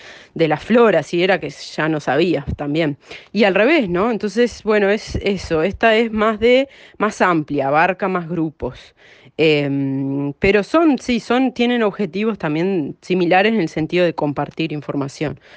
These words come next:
Eh, yo creo que es, o sea, si,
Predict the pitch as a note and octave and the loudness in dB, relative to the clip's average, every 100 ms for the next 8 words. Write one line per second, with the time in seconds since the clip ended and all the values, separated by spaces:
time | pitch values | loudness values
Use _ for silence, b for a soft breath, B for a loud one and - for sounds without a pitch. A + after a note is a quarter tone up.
0 | B B B - D#3 C#3+ - C4 F4 A#3 | B B B -2 -2 0 0 2 4 4
1 | F#3 F3 E3 E3 D#3 D#3 B B - G3+ | 4 4 6 4 2 -2 B B -2 -2
2 | F#3 - - D3+ E3 E3+ D#3+ - | -2 -8 -6 -4 0 0 0 -2